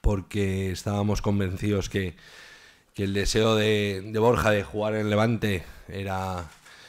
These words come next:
era una realidad, porque no hay que olvidar que Borja tiene la edad que tiene, que aunque tenga una, una grandísima carrera y haya conseguido muchísimas cosas, no hay que olvidar que, que Borja es un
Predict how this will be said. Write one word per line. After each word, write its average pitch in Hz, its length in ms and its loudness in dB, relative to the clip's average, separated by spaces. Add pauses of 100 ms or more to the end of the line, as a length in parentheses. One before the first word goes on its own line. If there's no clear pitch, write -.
(180)
era 98 200 -2
una 101 180 0
realidad, 107 560 2 (280)
porque 101 180 0
no 110 80 2
hay 117 80 4
que 117 80 6
olvidar 117 400 8 (640)
que 104 140 0
Borja 107 340 0
tiene 110 160 2
la 104 160 2
edad 104 100 4
que 104 100 -2
tiene, 113 320 -2 (440)
que 92 80 -6
aunque 95 400 -4
tenga 107 300 -4
una, 104 760 -4
una 101 240 -6
grandísima 101 580 -4
carrera 107 540 0
y 98 80 -2
haya 101 180 0
conseguido 101 320 -2
muchísimas 101 500 -4
cosas, 107 420 -4 (580)
no 90 80 -4
hay 92 80 -2
que 95 60 0
olvidar 98 300 0
que, 92 460 -4
que - 80 -8
Borja 95 300 0
es - 160 -2
un 92 420 -6